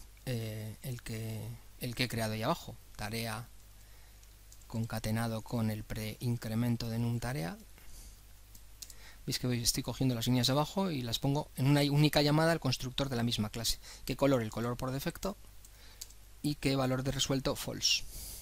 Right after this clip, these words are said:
Esta es una llamada al, perdón, false, el, el false no se recibe en el constructor de la clase padre, tengo que respetar esta sintaxis.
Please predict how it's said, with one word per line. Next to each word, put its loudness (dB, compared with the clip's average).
Esta 0
es 8
una 10
llamada 6
al, 0
perdón, 2
false, 2
el, -2
el -4
false 2
no 6
se 2
recibe 0
en 4
el 2
constructor -4
de -4
la -4
clase -2
padre, 0
tengo 0
que -6
respetar -2
esta 0
sintaxis. 0